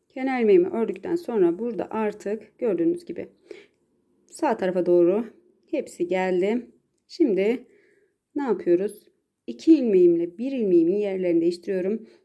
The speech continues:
Üçüncü ilmeğim arkadan, bu ikisini önden bu şekilde kapatma işlemi yapıyoruz. Ve bir taneyi, aldığım bir taneyi ters olarak örüyorum.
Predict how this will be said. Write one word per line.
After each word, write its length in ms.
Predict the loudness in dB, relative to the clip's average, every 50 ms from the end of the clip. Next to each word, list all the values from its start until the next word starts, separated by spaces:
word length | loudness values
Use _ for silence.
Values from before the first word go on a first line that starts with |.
| _ _ -10
Üçüncü 380 | -8 2 4 4 4 4 0
ilmeğim 280 | 2 4 6 6 4 4
arkadan, 540 | 2 0 0 0 -4 -4 -2 -2 -2 -2 -2
bu 80 | -4
ikisini 580 | -4 -6 -10 -18 -6 -2 0 2 2 0 0 -2
önden 440 | 0 0 0 0 0 0 -2 -2 -4 -4 -14 _ _ _ _ _ _ _ _ _ _ _
bu 40 | -10
şekilde 400 | -8 -8 -6 -6 -4 -4 -6 -6
kapatma 400 | -6 -6 -6 -6 -6 -4 -2 -2
işlemi 320 | -2 -2 -2 -2 2 2
yapıyoruz. 680 | 2 2 2 -2 -2 -2 -2 -2 0 -2 -4 -4 -6 -12 _ _ _ _ _ _ _ _ _ _ _ _ _ _ _ _ _ _ _ _ _ _ _ -6
Ve 140 | -4 0
bir 220 | 4 4 4 4 2
taneyi, 680 | 0 0 2 4 6 6 6 6 4 2 0 -2 -2 -8 -20 _ _ _ _ _ _ -10
aldığım 340 | -8 -6 -4 -2 0 -2 0
bir 200 | -2 -4 -6 -6
taneyi 360 | -6 -2 0 2 2 0 0
ters 340 | -4 -4 -4 -4 -4 -4 -6
olarak 380 | -6 -6 -6 -6 -8 -12 -14 _
örüyorum. 640 | -6 -4 0 2 2 2 2 2 0 0 -2 -4 -12